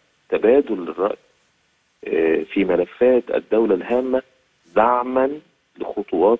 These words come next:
القيادة السياسية وعلى رأسها سيادة الرئيس فيما يخص تنمية المجتمع المصري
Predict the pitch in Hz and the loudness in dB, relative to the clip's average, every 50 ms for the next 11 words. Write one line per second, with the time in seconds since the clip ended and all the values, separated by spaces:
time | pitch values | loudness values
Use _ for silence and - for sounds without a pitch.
0 | - 101 95 - _ - 104 98 110 123 127 113 110 - - _ - - - - | -2 -6 -10 -10 _ -4 0 0 2 2 0 -2 -4 -10 -10 _ -10 -6 -6 -6
1 | - _ - 110 113 110 104 95 87 87 82 - - 82 82 - - _ - 107 | -6 _ -4 -4 -2 0 0 0 0 0 0 -2 -2 -4 -6 -6 -6 _ -6 -4
2 | 104 95 - - - - 90 90 - - _ - - - - - 120 127 123 - | -4 -6 -8 -8 -6 -4 -4 -4 -6 -8 _ -10 -8 -6 -4 -4 -4 -4 -6 -8
3 | _ _ _ _ _ _ _ _ _ _ - 120 127 135 135 123 117 113 - - | _ _ _ _ _ _ _ _ _ _ -6 -2 -2 0 2 2 2 0 0 0
4 | 156 151 - - _ _ _ _ _ _ _ _ _ _ _ - 98 95 95 101 | -2 -2 -4 -6 _ _ _ _ _ _ _ _ _ _ _ -8 -6 -6 -4 -2
5 | 113 120 120 117 113 - - _ _ _ _ _ _ - - - 104 - - - | 0 2 2 2 0 -2 -6 _ _ _ _ _ _ -14 -14 -12 -14 -16 -10 -4
6 | - 127 131 127 113 113 113 120 131 135 - - - - - | -4 -2 0 2 2 2 2 2 0 -2 -2 -4 -16 -20 -20